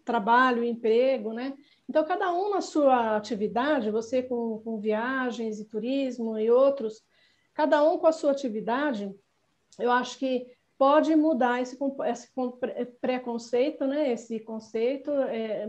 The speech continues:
e, e é uma mudança de comportamento mesmo, porque é uma coisa cultural. E é uma coisa que não existe só no Brasil, mas assim como as coisas que a gente superou na juventude também não era só no Brasil que existia, então todos aqueles movimentos que existiram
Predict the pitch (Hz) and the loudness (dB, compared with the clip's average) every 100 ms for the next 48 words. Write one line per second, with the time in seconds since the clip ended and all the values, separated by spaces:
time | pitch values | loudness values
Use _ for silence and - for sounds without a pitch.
0 | 220 233 226 220 208 226 233 247 269 254 | -8 -6 -4 -6 -6 -6 -4 -2 -2 -2
1 | 220 247 254 214 339 330 311 302 285 285 | -2 -4 -4 -8 -8 -4 -4 -2 -4 -4
2 | 262 254 269 240 180 - 214 214 262 277 | -2 -4 -4 -4 -6 -10 -10 -4 -2 0
3 | 269 254 220 - 220 214 208 196 - _ | -2 -4 -4 -8 -10 -6 -6 -6 -10 _
4 | _ _ _ _ 254 269 277 277 262 277 | _ _ _ _ 2 2 4 2 2 0
5 | 269 233 240 - - 240 226 226 247 247 | 0 0 -4 -10 -6 -4 -2 -2 -4 -2
6 | 254 269 330 - _ _ _ _ _ _ | -2 -2 -4 -12 _ _ _ _ _ _
7 | _ _ 226 240 247 240 247 240 - 277 | _ _ -4 0 0 0 -2 -4 -2 0
8 | 285 277 277 269 262 254 233 220 214 202 | 0 -2 -2 0 2 0 0 -2 -6 -8
9 | 202 226 _ _ _ - 226 - 254 240 | -12 -14 _ _ _ -10 -8 0 0 0
10 | 226 247 220 240 240 233 254 254 233 226 | -2 -2 -2 -2 -4 -8 -8 0 2 2
11 | 233 214 220 214 214 214 233 226 220 254 | 0 -4 -4 -4 -6 -6 -6 -6 -6 -4
12 | 247 247 233 226 214 220 220 214 214 208 | -2 -2 -2 -4 -6 -6 -6 -4 -2 -2
13 | 214 214 226 226 - - 277 285 240 254 | -4 -8 -8 -12 -10 -4 -2 0 -2 -4
14 | 262 269 269 269 240 240 226 226 226 220 | -2 -2 0 -2 -2 -4 -4 -2 -4 -6
15 | - - 214 208 214 - 226 220 190 | -10 -8 -8 -6 -10 -8 -6 -6 -8